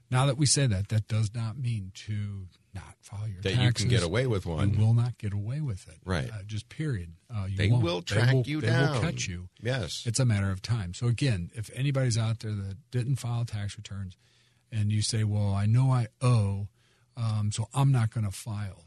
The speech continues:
Speaker 1: just file the return. The, the penalties for failure to file are huge.
Speaker 2: Yeah.
Speaker 1: Um, just file it and then work out a payment plan with the I R S. At
Speaker 2: Yeah, they
Speaker 1: least
Speaker 2: don't like that.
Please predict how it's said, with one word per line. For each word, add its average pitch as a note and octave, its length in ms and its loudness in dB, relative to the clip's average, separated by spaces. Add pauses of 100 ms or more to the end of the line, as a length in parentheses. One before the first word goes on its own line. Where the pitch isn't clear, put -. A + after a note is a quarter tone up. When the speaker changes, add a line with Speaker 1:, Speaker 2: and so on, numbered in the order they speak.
(160)
Speaker 1:
just A#2 240 -2
file A2+ 460 0
the A2 100 0
return. G2+ 600 0
The, F#2+ 260 -4 (100)
the G2+ 160 -2 (100)
penalties C3+ 680 -2
for - 220 -16
failure A2+ 500 -8
to G#2+ 80 -6
file G2+ 560 -8
are F2+ 80 -14
huge. F#2 720 -4 (100)
Speaker 2:
Yeah. C#2+ 200 -6 (320)
Speaker 1:
Um, F#2 440 -2
just A#2+ 220 0
file C3 300 0
it - 80 -16 (260)
and A2+ 160 0
then G2 160 0
work G#2+ 240 0
out G#2 140 -2
a G2 60 -6
payment G#2+ 360 -2
plan F#2+ 220 -10
with F#2 140 -12
the G2+ 100 -12
I F#2 100 -6
R F2+ 140 -6
S. D#2+ 300 -8
At A2+ 100 0
Speaker 2:
Yeah, G#2+ 60 4
they A#2 100 4
Speaker 1:
least C3+ 140 6
Speaker 2:
don't C3+ 100 0
like A#2 220 2
that. B1+ 240 0